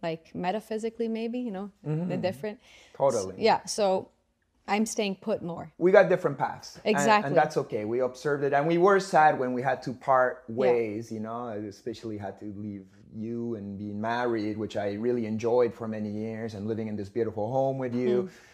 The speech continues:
Speaker 2: It, wa-, it was hard for me, but, uh, you know, with the help of ayahuasca, I saw that I was also, like,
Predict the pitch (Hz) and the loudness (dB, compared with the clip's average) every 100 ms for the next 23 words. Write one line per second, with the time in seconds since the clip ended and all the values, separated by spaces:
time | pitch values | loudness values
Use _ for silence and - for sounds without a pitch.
0 | - 156 160 165 156 151 165 160 - 139 | 2 6 8 10 8 8 6 6 2 -2
1 | 131 131 113 117 110 - 117 113 110 107 | -2 -4 0 2 2 0 2 4 2 0
2 | - 120 107 104 110 135 131 143 135 123 | -2 -4 -4 -4 0 2 4 2 2 2
3 | 107 117 117 117 - 104 107 113 110 107 | 2 2 2 0 -6 -8 -4 -4 -2 -2
4 | 104 107 - 110 104 120 107 104 98 95 | -2 -4 -8 -10 -8 -8 -4 -2 -4 -6